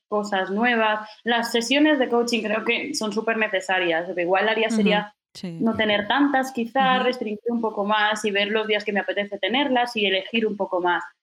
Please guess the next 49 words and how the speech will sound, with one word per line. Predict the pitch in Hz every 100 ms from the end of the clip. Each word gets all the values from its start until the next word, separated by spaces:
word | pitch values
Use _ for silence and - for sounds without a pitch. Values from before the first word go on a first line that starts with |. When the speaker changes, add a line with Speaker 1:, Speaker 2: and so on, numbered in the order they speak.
| _ _ _ _ _
Speaker 1:
Pero | 233 226 220 220 -
creo | 247 254
que |
es | 277
necesario | 269 226 233 254 226
porque | 185 214
es |
lo | 226
que | 247
me |
hace | 247
también | 247 226 220
mantenerme | 220 202 202 208 202
al | 180 175
día | 220 226 214 214
de | 196
los | 185 190
problemas | - 196 190 190 185 175
de | 180
la | 156 -
gente, | 220 240 233
de | 226
lo | 196
que | 196 180
les | 175
pasa, | - 208 208 208 196
de | 190
poder | 185 190
tener | 220 202
el | 208
contacto | 202 196 180 180 - 196
este | 185 180 196
Speaker 2:
Ujú. |
Speaker 1:
más | 185 190
de | 202 -
tú | 190
a | 170
tú | 180 185
y |
creo | 185 175
que | 175
esto | - 196
no, | 185 160 -
no | 190
lo | 202
voy | 196
a |
perder | 202 180 175
nunca. | 185 190 170